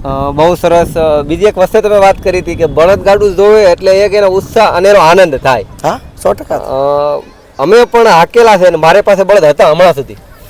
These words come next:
Speaker 1: બળદ, આમ બળદ જોઈએ ને તાજ બળદનું રૂપ જ એક એવું છે. અને ખાસ કરીને મારો વઢિયાર બળદ, એના મોટા સિંગ હોય, બરોબર, માટે એ જે આપણે કુંદ કહીએ, જે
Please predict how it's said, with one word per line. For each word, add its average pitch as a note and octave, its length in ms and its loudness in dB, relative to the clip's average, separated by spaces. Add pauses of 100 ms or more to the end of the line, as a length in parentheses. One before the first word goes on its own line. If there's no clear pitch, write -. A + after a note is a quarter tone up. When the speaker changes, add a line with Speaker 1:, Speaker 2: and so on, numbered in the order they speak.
(460)
Speaker 1:
બળદ, F#3 240 2
આમ F#3+ 360 0
બળદ F#3+ 320 2
જોઈએ F#3+ 320 4
ને B3 140 2
તાજ A3 280 2
બળદનું G#3+ 580 2
રૂપ F3+ 220 -2
જ B3 100 4
એક A#3 140 2
એવું F3+ 240 2
છે. D#3+ 140 -2 (380)
અને F3+ 140 -2
ખાસ G3 340 0
કરીને A3+ 200 2
મારો G#3+ 200 0
વઢિયાર G3 320 2
બળદ, E3 260 0 (460)
એના F#3+ 180 0
મોટા F#3+ 280 0
સિંગ F#3+ 240 0
હોય, E3 320 2 (560)
બરોબર, F3+ 480 0
માટે D#3+ 280 -2
એ F#3+ 540 2
જે E3+ 160 0
આપણે G3 340 2 (300)
કુંદ G#3+ 240 2
કહીએ, G#3 400 4
જે E3 140 0